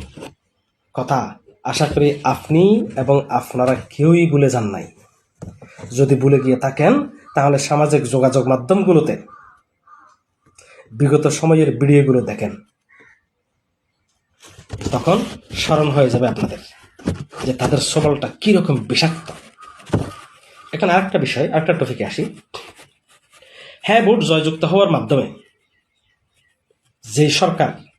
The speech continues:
আগামী দিনে গঠিত হতে যাচ্ছে, চার কোটি প্রায় বত্তর লাখ হ্যাঁ ভোট পড়েছে, তার বিপরীতে টিকটাক অর্ধেক পড়েছে না ভোট। যে সরকার গঠন করতে যাচ্ছেন,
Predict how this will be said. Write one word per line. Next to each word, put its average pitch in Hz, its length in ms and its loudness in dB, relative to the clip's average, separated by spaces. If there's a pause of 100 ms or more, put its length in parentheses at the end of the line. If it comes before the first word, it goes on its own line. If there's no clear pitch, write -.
(380)
আগামী 135 300 2
দিনে 151 220 2
গঠিত 131 240 0
হতে 135 240 -2
যাচ্ছে, - 540 -8 (380)
চার 135 240 -2
কোটি 151 340 -2
প্রায় 143 240 0
বত্তর 156 480 -4
লাখ 139 220 0
হ্যাঁ 135 180 -4
ভোট 120 200 -6
পড়েছে, 98 260 -12 (640)
তার 131 140 -4
বিপরীতে 131 360 -2
টিকটাক - 340 -2
অর্ধেক 123 340 -8
পড়েছে 143 220 -4
না 110 140 -4
ভোট। - 260 -18 (2250)
যে 233 140 2
সরকার 220 300 0
গঠন 165 260 -2
করতে 165 220 -2
যাচ্ছেন, 110 480 -4